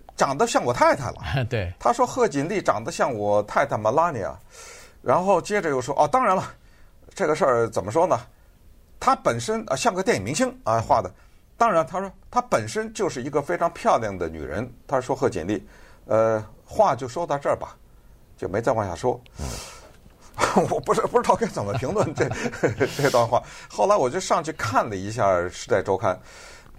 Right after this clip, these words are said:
Speaker 1: 那个封面啊，这个呢是一个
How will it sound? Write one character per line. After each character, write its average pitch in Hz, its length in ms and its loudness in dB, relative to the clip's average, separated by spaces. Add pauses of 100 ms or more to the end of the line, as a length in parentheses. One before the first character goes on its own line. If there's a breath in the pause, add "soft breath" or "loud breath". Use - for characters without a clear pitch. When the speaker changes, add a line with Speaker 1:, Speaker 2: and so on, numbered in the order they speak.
(180)
Speaker 1:
那 135 100 0
个 107 60 2
封 131 180 0
面 135 220 0 (140)
啊， 104 100 0 (220)
这 269 160 4
个 147 100 0
呢 123 100 0
是 160 160 -6
一 165 60 -2
个 139 400 4